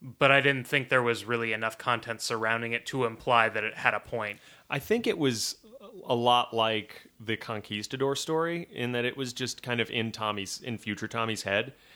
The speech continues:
Speaker 2: You
Speaker 1: Mm-hmm.
Speaker 2: know, he has the conquist-, uh, has the Queen of Spain appear to him, um, and he, she, she kinda says, "We'll be together forever, you know, I can die," and he kind of realizes, I guess what she's trying to say when she says, "We'll be together forever," and he says, "I can finally die," is,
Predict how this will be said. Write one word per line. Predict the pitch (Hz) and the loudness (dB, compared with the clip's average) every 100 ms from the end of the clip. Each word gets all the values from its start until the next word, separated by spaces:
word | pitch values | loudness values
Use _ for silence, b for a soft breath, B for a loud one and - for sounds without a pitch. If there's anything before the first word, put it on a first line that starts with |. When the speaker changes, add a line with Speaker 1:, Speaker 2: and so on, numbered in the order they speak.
| b | b
Speaker 2:
You | 127 | 0
Speaker 1:
Mm-hmm. | |
Speaker 2:
know, | 113 104 | 4 4
he | 107 110 | 2 2
has | 117 117 | 2 2
the | |
conquist-, | 123 120 110 104 - 113 | -4 -4 -2 -2 -4 -4
uh, | 127 113 | 0 2
has | 110 117 | 2 0
the | 113 | 0
Queen | - 113 113 | -2 0 0
of | |
Spain | - 117 107 | 0 0 2
appear | 104 101 95 | 0 -4 -4
to | - 95 | -4 -6
him, | 104 110 _ | -6 -8 _
um, | 113 98 98 101 98 101 _ _ _ _ - | -2 0 0 -2 -8 -14 _ _ _ _ -2
and | 120 107 104 101 98 98 98 92 B B B B | 2 2 2 2 0 -2 -6 -10 B B B B
he, | - 113 107 104 104 - | -4 0 2 2 0 -2
she, | - 131 120 117 | 0 2 2 0
she | 117 120 | -2 -2
kinda | 123 107 | 0 0
says, | 113 98 | -4 -4
"We'll | 104 | -6
be | 107 | -4
together | 101 98 95 | -2 -4 -6
forever, | - 127 151 147 | -2 0 2 0
you | 139 | -2
know, | 104 | -4
I | 98 92 | -6 -8
can | 98 92 | -10 0
die," | 120 120 113 107 | 2 4 2 0
and | 104 98 | -2 -4
he | 101 98 - | -8 -10 -10
kind | 113 101 | -8 -6
of | 95 | -4
realizes, | 104 98 98 98 104 90 B B B | -4 -2 -2 -4 -8 -10 B B B
I | 156 | 2
guess | 208 226 - | 2 2 -2
what | 170 147 147 | -2 2 2
she's | - - | 0 2
trying | 214 175 | 2 2
to | |
say | 127 127 | 2 2
when | 113 110 | 0 -4
she | 110 | -4
says, | 113 104 | -2 -2
"We'll | 95 113 | -2 -4
be | 107 | -4
together | 101 101 104 98 | -6 -6 -4 -4
forever," | 107 104 101 101 | 0 0 0 -4
and | |
he | 98 | -6
says, | 104 104 | -8 -8
"I | 101 | -6
can | 101 | -8
finally | 101 104 98 95 | -10 -8 -8 -6
die," | 98 123 104 95 - | 0 2 2 -2 -2
is, | 107 101 101 98 | -4 -4 -6 -10